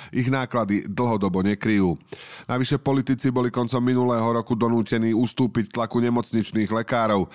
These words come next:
Problémy ešte väčšieho ambulantného sektora však zostali nedoriešené.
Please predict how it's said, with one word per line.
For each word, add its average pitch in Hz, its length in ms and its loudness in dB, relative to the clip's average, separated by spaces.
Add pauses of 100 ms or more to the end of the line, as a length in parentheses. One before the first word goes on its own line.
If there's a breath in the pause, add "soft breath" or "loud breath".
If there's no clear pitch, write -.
(200 loud breath)
Problémy 113 480 2
ešte 120 320 0
väčšieho 123 400 0
ambulantného 107 720 0
sektora 98 560 0
však 92 240 -2
zostali 90 400 0
nedoriešené. 90 800 0